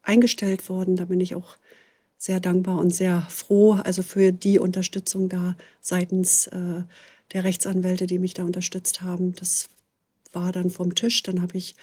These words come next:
gefährliche Körperverletzung gegen einen Patienten. Das war auf einer Demonstration, ich glaube, es war im letzten Jahr Oktober, November, äh, wo ein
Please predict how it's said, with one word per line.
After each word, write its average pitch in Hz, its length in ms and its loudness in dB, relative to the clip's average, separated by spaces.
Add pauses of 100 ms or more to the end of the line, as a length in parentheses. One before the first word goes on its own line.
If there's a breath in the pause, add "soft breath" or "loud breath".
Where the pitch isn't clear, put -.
(440 soft breath)
gefährliche 185 480 2
Körperverletzung 196 920 -2 (100)
gegen 185 280 2
einen 180 200 2
Patienten. 208 720 -2 (100)
Das - 420 -8
war 180 380 -6
auf 180 140 -8
einer 180 200 -2
Demonstration, 185 1000 0 (520 loud breath)
ich - 120 -12
glaube, 180 240 0
es - 140 -2
war 180 80 0
im 185 100 4
letzten 180 360 0
Jahr 180 220 0
Oktober, 190 440 -2
November, 196 640 0 (840 soft breath)
äh, 190 240 0
wo 185 120 0
ein 180 460 2